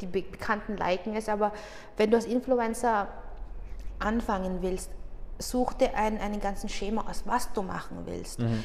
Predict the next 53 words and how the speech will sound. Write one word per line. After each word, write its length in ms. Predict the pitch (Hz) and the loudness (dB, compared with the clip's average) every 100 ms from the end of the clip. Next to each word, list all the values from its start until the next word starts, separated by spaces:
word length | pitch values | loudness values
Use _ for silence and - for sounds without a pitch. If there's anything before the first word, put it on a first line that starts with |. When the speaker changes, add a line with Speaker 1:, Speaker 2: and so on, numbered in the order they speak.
| - | 0
Speaker 1:
in 140 | 220 | 0
welche 240 | 196 - 220 | 2 2 0
Richtung 260 | 277 302 | 2 4
du 80 | 240 | 4
gehen 220 | 214 214 | 2 2
willst, 160 | 226 226 | 2 4
weil 160 | 220 220 | 4 4
wenn's 180 | 247 | 2
eine 240 | 247 240 240 | 2 2 4
Tohuwabohu 560 | 277 285 269 254 247 | 6 6 6 8 8
ist 120 | 285 262 | 6 6
und 120 | 233 | 4
Mix, 320 | 277 - - - - - | 2 0 -10 -10 -4 0
da 60 | |
kennt 200 | 240 277 | 4 4
sich 120 | 285 | 2
keiner 260 | - 269 294 | 0 2 2
mehr 200 | 214 190 | 2 0
aus. 120 | 185 - | -2 -2
Du, 80 | 254 | 4
ir-, 280 | 285 320 - - | 6 6 4 4
irgendwann, 480 | 277 330 330 285 214 | 6 8 8 6 6
du 240 | 254 302 190 196 | 4 4 2 6
denkst 240 | 254 277 - | 6 6 6
dir 140 | 226 | 6
auch, 80 | 254 - 190 | 6 0 -6
„Was 180 | 214 | -4
habe 120 | 302 269 | -4 0
ich 40 | |
da 60 | 226 | 0
eigentlich 180 | 220 - | 0 -2
gestartet? 800 | - - 339 - - 220 131 - 110 | 0 2 2 4 8 10 8 4 0
Speaker 2:
<laughs> 160 | 113 - | 0 4
Speaker 1:
Wo, 100 | 185 | 6
in 140 | 233 | 8
welche 200 | 226 254 | 8 8
Richtung 260 | 285 269 247 | 6 6 4
will 80 | 240 | 4
ich 120 | - | 0
eigentlich 320 | 220 226 - | -2 -2 -4
gehen?“ 380 | - 247 294 240 - - - - - | -2 2 2 0 -4 -12 -12 -4 6
Ähm, 280 | 254 254 247 - - - - - - | 6 6 2 -4 -12 -12 -12 -8 8
mach 340 | 254 302 - - - - | 12 12 8 -6 -4 -2
dich 220 | 339 - | 0 2
für 80 | 302 | 4
dich 160 | 277 | 4
selber 400 | - 214 220 240 | 4 6 6 6
als, 180 | 220 233 | 6 4
als, 220 | 233 226 | 2 2
als, 320 | - 220 - - | 2 0 -2 0
ähm, 300 | 214 214 208 | 4 6 4
neuer 300 | 202 196 233 | 2 4 4
Influencer 720 | 220 220 233 226 220 240 233 | 2 2 2 2 0 4 4